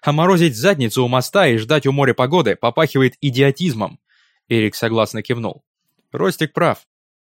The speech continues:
Если есть хоть малейший шанс, мы должны его использовать. Поэтому мы полезем вниз, Мейнард. С тобой или без тебя?» Немец тяжело вздохнул. Его взгляд смягчился. Он был солдатом до мозга костей,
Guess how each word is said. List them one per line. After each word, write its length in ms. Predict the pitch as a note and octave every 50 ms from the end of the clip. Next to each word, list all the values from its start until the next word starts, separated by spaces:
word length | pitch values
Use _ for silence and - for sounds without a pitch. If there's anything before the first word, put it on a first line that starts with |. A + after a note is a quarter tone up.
| _
Если 300 | - D3+ F3 D#3 B2+ D#3+
есть 240 | E3+ F3 F3 E3 -
хоть 180 | - F3 E3 -
малейший 420 | E3+ F#3+ F#3+ F#3 D3 - - B2
шанс, 340 | - F3+ F#3 E3+ - - - -
мы 160 | C3 D3+ E3+
должны 360 | E3 F3 E3+ D#3 C3 D#3 F#3+
его 300 | F#3+ F3 E3 D#3+ E3 E3
использовать. 580 | D3+ - - F#3+ F#3 C#3 A2 G#2 E2+ - - _ _ _ _ _
Поэтому 400 | - B2+ C#3 C#3+ - C#3 C#3 C#3
мы 140 | D3+ G3+ G#3+
полезем 460 | - E3+ D#3+ F3 F#3 F3 D#3+ E3 D#3
вниз, 260 | D3+ D#3+ D3+ G#2+ -
Мейнард. 420 | - B2 A2+ G#2+ G2+ F#2+ - - _ _ _ _
С 100 | - -
тобой 360 | - C#3 C#3+ F3+ G#3 G3 F3
или 140 | D#3+ D#3 D3
без 260 | C3+ D3 C3+ A2 -
тебя?» 280 | - A2 G2 - - - _ _ _ _ _ _ _ _ _
Немец 400 | - G#2 A2 A2+ A#2 A#2 G#2+ -
тяжело 380 | - - A#2 G#2 A#2 A2 G#2+ G2
вздохнул. 500 | G2+ G#2+ A2+ A2+ - A#2+ G2+ F2+ - _ _ _ _ _ - _ _ _ _ _
Его 300 | - G#2 G#2+ A2+ C3+ D#3
взгляд 340 | C#3+ B2 A#2+ C3+ C#3+ C#3+ C3+
смягчился. 720 | - - C#3 C#3 - - - A#2 G2 - - - - - - _ _ _ _
Он 200 | A2+ A#2 A2+ A2+
был 160 | E3 F#3 D#3+
солдатом 680 | - - D3+ D3+ C#3+ C#3+ F3 F#3 E3+ - D#3 C#3+ C3
до 140 | A#2 B2+ C3
мозга 380 | C3+ D3+ E3+ E3+ D3 C#3 D#3+ D3
костей, 580 | - D#3+ D3 C#3+ - - D3 A2 D#2+ - -